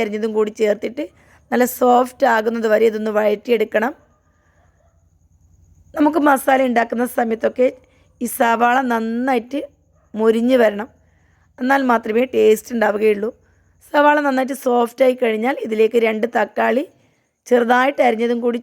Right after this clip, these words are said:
ചേർത്തിട്ട് തക്കാളി നല്ല സോഫ്റ്റ് ആകുന്നത് വരെ ഒന്ന് വഴറ്റിയെടുക്കണം. ഇപ്പോൾ തക്കാളിയും സവാളയൊക്കെ നന്നായിട്ട് വഴന്ന് വന്നിട്ടുണ്ട്. ഇനി ഇതിലേക്ക് ആവശ്യത്തിന് ഉപ്പ്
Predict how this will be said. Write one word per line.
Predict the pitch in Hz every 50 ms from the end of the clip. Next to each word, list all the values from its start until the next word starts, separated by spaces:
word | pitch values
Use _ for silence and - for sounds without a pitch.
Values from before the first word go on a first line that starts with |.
| -
ചേർത്തിട്ട് | 226 220 214 220 - 220 233 269 294 339 _ _ _ _ _ _ _ _ _ _ _ _ _ _ -
തക്കാളി | 254 254 - 269 269 269 262
നല്ല | 254 262 254 -
സോഫ്റ്റ് | 269 240 226 226 240 233 - - - 254 233 214
ആകുന്നത് | 208 214 220 226 220 220 202 208
വരെ | 202 233 247
ഒന്ന് | 220 220 208 202
വഴറ്റിയെടുക്കണം. | 196 196 196 196 - 233 226 202 220 226 - 185 190 - - _ _ _ _ _ _ _ _ _ _ _ _ _ _ _ _ _ _ _ _ _ _ _ _ -
ഇപ്പോൾ | 240 330 349 349 - 320
തക്കാളിയും | 254 247 - - 240 233 233 254 302 - - _ _ - - -
സവാളയൊക്കെ | 254 233 233 240 240 240 233 226 226 - 240 233 226
നന്നായിട്ട് | 220 220 226 226 214 240 247 233
വഴന്ന് | 220 220 214 226 240 254 240
വന്നിട്ടുണ്ട്. | 214 202 208 220 214 196 196 220 269 302 - _ _ _ _ _ _ -
ഇനി | 226 226
ഇതിലേക്ക് | 214 233 226 226 226 285 240 226 214
ആവശ്യത്തിന് | 214 214 - 247 - 247 226 208
ഉപ്പ് | - -